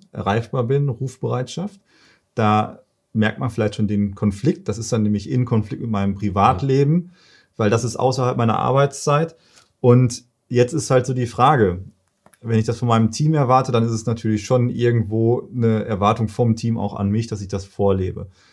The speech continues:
Speaker 1: Aber wenn ich das nicht erfüllen möchte, weil ich dann doch Wert auf mein Privatleben lege,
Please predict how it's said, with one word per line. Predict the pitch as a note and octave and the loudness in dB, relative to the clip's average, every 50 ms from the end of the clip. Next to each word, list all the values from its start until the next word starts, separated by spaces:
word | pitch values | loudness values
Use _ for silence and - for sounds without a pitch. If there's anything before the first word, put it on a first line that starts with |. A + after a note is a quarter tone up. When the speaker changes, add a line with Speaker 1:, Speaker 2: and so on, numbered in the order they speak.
| _ _ _ _ _ _ _ | _ _ _ _ _ _ _
Speaker 1:
Aber | G#2 G#2 A2+ B2 B2 B2 A#2+ G#2+ | 2 4 4 4 4 2 0 0
wenn | A2+ A2+ | 0 0
ich | A2+ A2+ | 0 0
das | A#2+ G#2+ - - | -2 -4 -2 -2
nicht | B2 A#2 A#2 - | -2 -2 -2 -6
erfüllen | A2 - - - D3 D3+ D3 D3 C3 A#2+ | -8 -10 -4 -2 0 2 2 4 4 4
möchte, | A2 A2 A2+ G#2+ - - - A#2+ G#2 F#2+ F#2 F#2 | 4 4 4 2 0 -6 -8 -6 -6 -6 -4 -2
weil | G#2 G2+ G#2 | 0 0 0
ich | G#2+ | 0
dann | - G#2+ G2+ | -2 -2 0
doch | G#2+ C3 B2+ - A#2+ A2+ | 0 -2 -4 -4 -8 -4
Wert | A2 A2 G#2 | -2 -2 -2
auf | - G#2 - | -2 -4 -4
mein | G#2+ G2+ | -6 -4
Privatleben | G2+ G#2+ F#2+ G2 G#2 A#2 B2 B2+ A#2+ B2 A#2+ B2+ B2+ A#2 | -4 -4 0 2 2 2 2 0 -2 -2 0 0 0 0
lege, | A2 A#2+ A#2+ A#2+ B2 C3+ C3+ C3+ | 2 2 2 2 2 0 -2 -2